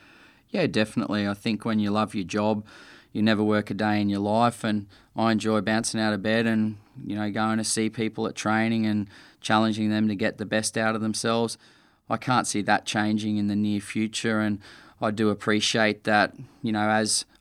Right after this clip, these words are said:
I get older, perhaps the age group of the squad will, will get older as well, and that's something that, you know, I'm quite happy to grow old with my members.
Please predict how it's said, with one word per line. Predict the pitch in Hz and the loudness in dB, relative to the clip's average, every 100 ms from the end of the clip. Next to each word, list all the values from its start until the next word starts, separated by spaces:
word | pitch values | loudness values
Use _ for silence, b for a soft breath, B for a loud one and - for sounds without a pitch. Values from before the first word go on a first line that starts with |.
| - | -2
I | 101 113 | 2 4
get | 110 104 | 2 0
older, | 101 110 113 113 110 _ | 2 2 2 0 -2 _
perhaps | - 107 104 - - | -10 -2 -2 0 -6
the | - 110 101 101 b b b b b - | -4 -2 -2 -4 b b b b b -2
age | 110 113 107 - | 2 2 0 -2
group | 107 101 - - 110 | -2 -2 -6 -4 0
of | 107 - | 0 -2
the | 101 | -6
squad | - - 120 123 113 - _ | -6 0 2 2 0 -14 _
will, | 92 127 120 | -6 -2 -2
will | 120 113 | 0 0
get | 117 113 | 2 2
older | 117 120 117 113 | 4 4 2 0
as | 110 117 | -2 -2
well, | 123 143 147 139 b b | 0 2 0 -4 b b
and | - 151 | -4 -2
that's | 147 - | 0 2
something | 113 104 110 107 | 2 2 0 0
that, | 104 101 - | 2 0 0
you | 107 | -2
know, | 101 | 0
I'm | 107 | 0
quite | 107 110 - | 0 0 0
happy | 104 101 127 107 | 2 0 0 -2
to | 101 | -2
grow | 90 104 101 104 101 - b b - | -2 0 2 2 -2 -8 b b 2
old | 107 113 113 101 | 6 8 8 4
with | 107 113 | 0 0
my | 117 107 | 0 2
members. | 107 143 160 98 - | 2 2 0 -2 -4